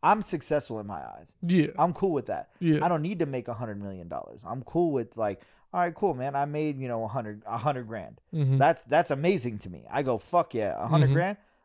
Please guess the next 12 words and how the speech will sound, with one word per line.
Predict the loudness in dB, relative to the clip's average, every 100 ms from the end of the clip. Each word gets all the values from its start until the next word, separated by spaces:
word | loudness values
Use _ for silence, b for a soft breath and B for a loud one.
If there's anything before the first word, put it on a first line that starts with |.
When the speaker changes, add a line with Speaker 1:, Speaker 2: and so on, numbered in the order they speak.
| _
Speaker 1:
Amazing. | -8 -6 -4 -4 -4 -8 -10
If | -4
I | 0
make | 0 2
that | 2
a | 2
year, | -2 -4 -4
I'm | -4
fucking | -2 -4 -4
chilling." | -8 -6 -6 -8
And | -6
that's | -2 -4 -6